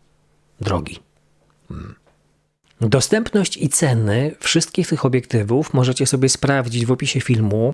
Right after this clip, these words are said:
w serwisie Ceneo. Tutaj jeszcze dodam, że wielką zaletą większości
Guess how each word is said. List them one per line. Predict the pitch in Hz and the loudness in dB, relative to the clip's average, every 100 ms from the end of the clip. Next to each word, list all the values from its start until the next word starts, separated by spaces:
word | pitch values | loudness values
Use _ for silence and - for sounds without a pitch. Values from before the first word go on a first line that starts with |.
| - | -2
w | - | 0
serwisie | 131 131 123 127 | 2 2 0 0
Ceneo. | - 123 120 107 101 120 165 _ _ _ _ _ _ - | 2 4 4 4 2 0 -4 _ _ _ _ _ _ -6
Tutaj | - 190 160 | -2 2 4
jeszcze | 151 147 | 4 2
dodam, | 139 160 160 | 2 2 2
że | 127 139 135 - | 4 2 0 -2
wielką | 120 139 185 175 143 | 0 2 2 2 2
zaletą | 131 147 170 147 135 127 117 | 2 0 0 2 2 0 -2
większości | 120 123 131 - 262 - - 123 113 | 0 0 2 2 2 0 -2 -4 -2